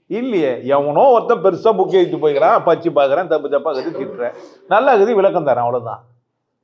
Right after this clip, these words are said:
நான் சொல்றது, நான் திருமூலரை திட்டலையே,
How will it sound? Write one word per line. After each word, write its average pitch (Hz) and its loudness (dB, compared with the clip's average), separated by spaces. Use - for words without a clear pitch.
நான் 175 -2
சொல்றது, 165 -4
நான் 196 0
திருமூலரை 233 2
திட்டலையே, 170 -2